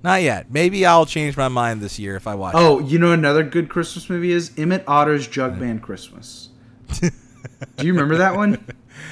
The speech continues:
Speaker 1: No.
Speaker 2: It was, like, proto The Muppets. Like,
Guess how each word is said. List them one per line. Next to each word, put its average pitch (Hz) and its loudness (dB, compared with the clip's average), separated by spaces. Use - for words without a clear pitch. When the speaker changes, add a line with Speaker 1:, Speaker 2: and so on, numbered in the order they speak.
Speaker 1:
No. 107 2
Speaker 2:
It 143 0
was, 143 2
like, 151 0
proto 151 4
The 127 -4
Muppets. 135 -2
Like, 151 0